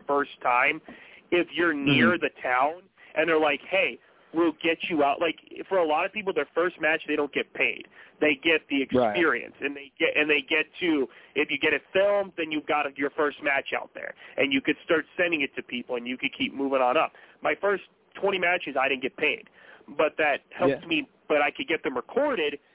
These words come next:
Speaker 1: to send them to other people to get out further in the world. So if you go out there to your first film project and you absolutely kill it, then you, then they're gonna say, "Well, this guy did it, and we asked him to do it for free. He willingly did it, and he worked his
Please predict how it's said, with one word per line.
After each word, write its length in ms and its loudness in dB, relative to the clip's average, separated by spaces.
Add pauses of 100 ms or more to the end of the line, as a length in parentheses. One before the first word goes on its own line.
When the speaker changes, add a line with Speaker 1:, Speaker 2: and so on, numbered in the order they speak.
(300)
Speaker 1:
to 80 -6 (120)
send 200 -2
them 200 -2
to 60 2
other 140 -2
people 420 -4 (100)
to 80 -6
get 320 -2
out 200 0 (120)
further 320 0
in 240 -2
the 80 0
world. 340 2 (120)
So 260 2 (420)
if 260 0
you 200 -6
go 180 2
out 180 0
there 140 -2
to 140 -8
your 100 -2
first 280 -4
film 240 0
project 600 -2
and 180 -2
you 200 -4 (100)
absolutely 800 0 (180)
kill 220 2
it, 140 -4 (580)
then 180 -2
you, 200 -2
then 140 0
they're 120 0
gonna 220 -2
say, 180 0
"Well, 400 0 (320)
this 140 0 (100)
guy 320 0
did 160 2
it, 200 2 (600)
and 100 0
we 160 2
asked 240 0
him 120 -8
to 100 -2
do 80 4
it 80 -4
for 120 -2
free. 260 0
He 180 -2
willingly 580 0
did 140 0
it, 180 0
and 80 -2
he 100 -2
worked 340 -2
his 100 -4